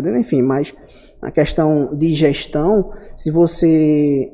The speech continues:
é, tirar esse foco de que, ah, eu pago muito imposto, ah,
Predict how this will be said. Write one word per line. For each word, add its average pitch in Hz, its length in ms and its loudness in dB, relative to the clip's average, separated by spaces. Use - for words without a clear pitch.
é, 135 840 -4
tirar 156 200 4
esse 196 160 2
foco 147 420 4
de 143 100 -2
que, - 160 -4
ah, 226 140 -2
eu 226 100 4
pago 190 260 0
muito 180 240 -2
imposto, 185 480 2
ah, 202 100 2